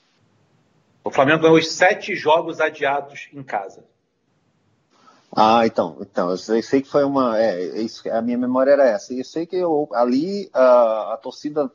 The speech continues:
Speaker 2: muitos torcedores colocando como grande jogo do Campeonato Brasileiro, Flamengo um, São Paulo zero, que eu achei um jogo bom, comum, e bem jogado. O Flamengo jogou bem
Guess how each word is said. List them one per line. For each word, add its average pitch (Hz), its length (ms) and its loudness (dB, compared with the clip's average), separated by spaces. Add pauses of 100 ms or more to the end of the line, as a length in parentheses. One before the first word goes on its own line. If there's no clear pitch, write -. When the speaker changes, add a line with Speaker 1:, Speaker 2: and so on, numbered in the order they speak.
Speaker 2:
muitos 156 720 -2
torcedores 135 680 4
colocando 131 880 2 (480)
como 127 300 4
grande 147 400 4
jogo 117 280 2
do 104 80 -8
Campeonato 101 460 -6
Brasileiro, 110 1000 2 (380)
Flamengo 123 560 -2
um, 139 40 0
São 143 200 -6
Paulo 151 280 0
zero, 151 260 4
que - 100 -4
eu 98 40 0
achei 110 240 -6
um 117 80 -8
jogo 113 200 -4 (480)
bom, 143 400 2 (200)
comum, 143 420 -2 (480)
e 98 500 -2 (500)
bem 110 220 4
jogado. 120 580 4 (340)
O - 20 -20
Flamengo 101 240 -4
jogou 104 180 -2
bem 117 400 -8